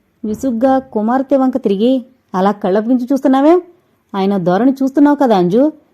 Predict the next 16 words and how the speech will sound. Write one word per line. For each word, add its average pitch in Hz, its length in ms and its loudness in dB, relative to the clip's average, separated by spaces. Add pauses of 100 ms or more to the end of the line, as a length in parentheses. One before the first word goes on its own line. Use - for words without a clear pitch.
(160)
మన 214 140 0
ఇంటా 190 320 0
వంటా 269 240 2
ఉన్నాయా 277 460 2
అలాంటి 208 320 0
బుద్ధులు? 208 400 2 (360)
ఆయనకు 220 300 -2
తగిన 214 260 -2
సమాధానం 220 540 2
చెప్పు," 285 400 2 (180)
అందామే. 165 460 -2 (920)
అంజన 190 400 0
కళ్ళు 214 320 0
దించుకుంది, 190 580 -2 (260)
పెదవి 190 300 0
కదల్చలేదు. 190 720 -2